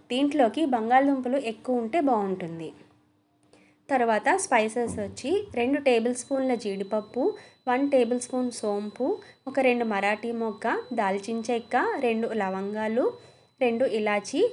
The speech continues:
హాఫ్ టీ స్పూన్ షాజీరా, అలాగే అల్లం వెల్లుల్లి పేస్ట్. ఇవన్నీ కూడా రెడీగా పెట్టుకోవాలి. పులావ్ని నేను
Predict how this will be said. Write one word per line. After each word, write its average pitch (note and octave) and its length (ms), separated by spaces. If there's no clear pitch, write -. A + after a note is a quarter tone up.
హాఫ్ C4 340
టీ A3+ 160
స్పూన్ E4 320
షాజీరా, G#3 580
అలాగే G#3+ 360
అల్లం C4 260
వెల్లుల్లి G3+ 340
పేస్ట్. F#3 300
ఇవన్నీ A#3 300
కూడా A3+ 200
రెడీగా A3+ 360
పెట్టుకోవాలి. F3+ 600
పులావ్ని C4+ 540
నేను A3+ 220